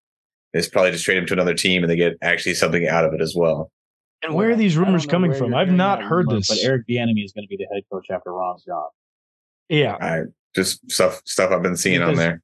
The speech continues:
Speaker 3: the other, the other rumor that I heard is that Ron Rivera has been head coach, but basically handed off all duties to Eric Bieniemy.
Speaker 2: And that's been coming
Speaker 3: The
Speaker 2: from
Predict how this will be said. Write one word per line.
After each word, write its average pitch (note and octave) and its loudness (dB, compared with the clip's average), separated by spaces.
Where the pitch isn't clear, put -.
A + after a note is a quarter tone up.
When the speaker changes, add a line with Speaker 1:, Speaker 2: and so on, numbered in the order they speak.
Speaker 3:
the C#3 0
other, D#3 2
the C#3 0
other D#3 2
rumor C#3+ 2
that B2 0
I C#3 2
heard A2 0
is G#2 -6
that A2+ 0
Ron B2 2
Rivera A#2 2
has A2+ 0
been G#2+ 0
head C#3 2
coach, C3+ -2
but G#2 -2
basically C3+ 0
handed B2 0
off G#2+ 2
all A2+ 0
duties A2 0
to G2 -2
Eric G#2+ -2
Bieniemy. G2 -2
Speaker 2:
And D#3+ 2
that's F3+ 2
been A#3 2
coming F#3 2
Speaker 3:
The - -4
Speaker 2:
from D3+ 0